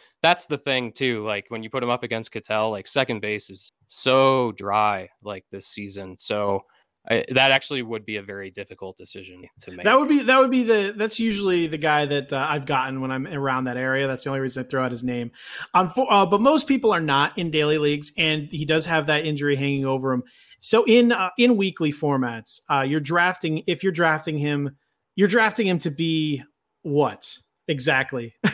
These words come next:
Speaker 2: Like, what, what are you hoping for? Uh, you know, you're, you gotta draft him thinking he's a hitter because you're not sure what to get out of him as a pitcher, right?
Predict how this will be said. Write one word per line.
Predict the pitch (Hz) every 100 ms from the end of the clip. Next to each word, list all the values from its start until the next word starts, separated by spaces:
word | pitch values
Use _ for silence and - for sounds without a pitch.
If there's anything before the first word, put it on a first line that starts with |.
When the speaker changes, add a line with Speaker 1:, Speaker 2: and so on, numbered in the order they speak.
| 254 226 262
Speaker 2:
Like, | 240 226
what, | 277 285
what | 269
are | 269
you | 247 220
hoping | 226 208 160
for? | 147 156 143 143
Uh, | 151 147
you | 175 165
know, | 160 156
you're, | 202 160 151 -
you | 185
gotta | 165 226 277
draft | 190 190 180 -
him | 180
thinking | 165 170 165
he's | 156 147
a |
hitter | 151 262 175 104 - _ -
because | 147 165
you're | 175
not | 175
sure | - 190
what | 175 170
to | 165
get | 143 165 165
out | 143
of | 135
him | 127 127
as | 123
a |
pitcher, | - 127 - 101
right? | 113 147